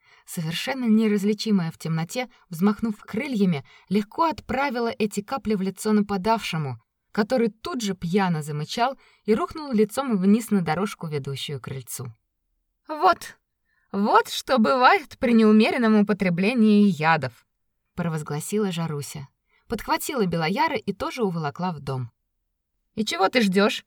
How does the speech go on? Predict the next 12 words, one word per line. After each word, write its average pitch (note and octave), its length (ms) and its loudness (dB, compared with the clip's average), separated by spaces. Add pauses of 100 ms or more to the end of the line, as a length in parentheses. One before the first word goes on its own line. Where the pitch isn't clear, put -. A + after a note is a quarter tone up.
(580)
Там C#4 180 2
Катерина E4+ 460 -4
уже, D4+ 140 -4
небось, C#4+ 340 -2
туфли D#4+ 280 -4
до G#3+ 160 4
дыр G#3+ 180 2
протёрла, G#3 520 2
отвлекая G3+ 460 0
на F#3 80 2
себя F#3 260 0
внимание. E3+ 600 2